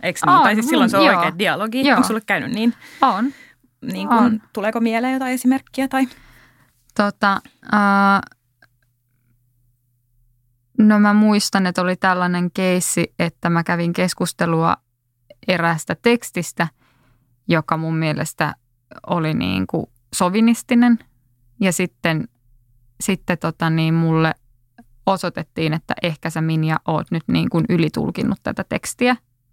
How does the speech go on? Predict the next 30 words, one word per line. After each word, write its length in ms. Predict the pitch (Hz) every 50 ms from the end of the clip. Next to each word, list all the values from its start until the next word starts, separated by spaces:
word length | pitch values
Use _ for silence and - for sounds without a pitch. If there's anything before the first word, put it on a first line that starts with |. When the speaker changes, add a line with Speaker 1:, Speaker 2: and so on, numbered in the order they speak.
| _ _
Speaker 2:
niin 140 | 180 170 160
kuin 100 | 165 165
sovinistiseksi 840 | - 180 165 165 160 170 196 170 - - 175 - - - - - 175
sun 240 | - 185 175 175
omasta 460 | - 180 170 170 185 175 - _ 165 - - _ _ - - - - _ _ _
näkökulmasta. 800 | - 160 - 175 - _ - - 220 226 214 208 - - 226 - - _ _ _ - - - - - - _ _ _ _ _ _ _ _ _ _ _ _ _ _ _ _ _
Ja 100 | - 202
sitten 340 | 180 - 202 196 - - 180
mä 80 | 170 170
seuraan, 360 | - 196 185 180 175 170 170
mä 80 | 165
mietin 360 | 170 196 226 233 220 - 190 175
sitä 180 | - - 170
asiaa, 260 | 170 175 - 170 160
seuraavana 420 | 156 185 170 165 165 160 160 160 156
päivänä 380 | - - 165 160 160 165 160
mä 80 | 160 165 165 -
viittasin, 420 | 180 175 165 - 175 165 - 160
että 180 | 156 156 - 170
voi 120 | 170 165 - -
olla, 300 | 180 175 170 170 165 - -
että 220 | - 160 - - 160
mä 120 | 151 151
tein 280 | 151 - 156 156 156 160
tästä 260 | - - - - -
asiasta 460 | - 175 175 185 - 196 - - 196
niin 240 | 196 196 196 196 202
kuin 240 | 208 202 202 202 - _ _ _
ylitulkinnan. 760 | - 180 165 175 - - 196 196 208 - 226 220 226 240 240
Speaker 1:
Mm. 80 | 226